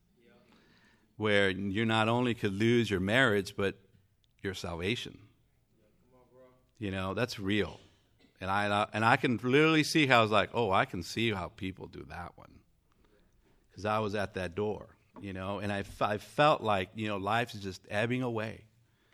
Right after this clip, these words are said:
And, um, and, you know, but amen, we got passed through that, that n-, new chapters, right? And we have a great marriage, and we got some counseling, we got some help, and,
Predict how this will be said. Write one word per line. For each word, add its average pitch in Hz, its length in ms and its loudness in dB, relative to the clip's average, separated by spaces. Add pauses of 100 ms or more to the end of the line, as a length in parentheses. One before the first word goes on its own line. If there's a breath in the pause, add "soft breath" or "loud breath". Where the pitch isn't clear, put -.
(640 soft breath)
And, 110 360 4
um, 95 720 2 (320)
and, 107 340 -2
you 120 120 0
know, 113 360 2
but 123 140 0
amen, 131 480 0
we 120 140 -4
got 131 180 -2
passed 127 260 0
through 120 120 -2
that, 107 180 2
that 113 160 -2
n-, 110 140 -6
new 131 220 0
chapters, 101 760 -2
right? 98 320 -8 (160)
And 104 100 -8
we 113 80 -4
have 110 100 -4
a 104 40 -8
great 123 320 0
marriage, 101 400 -2
and 123 80 -8
we 120 40 -4
got 120 160 -2
some 123 120 -4
counseling, 120 500 -2
we 117 60 -4
got 123 180 -2
some 127 140 -4
help, 120 420 0
and, 113 200 -2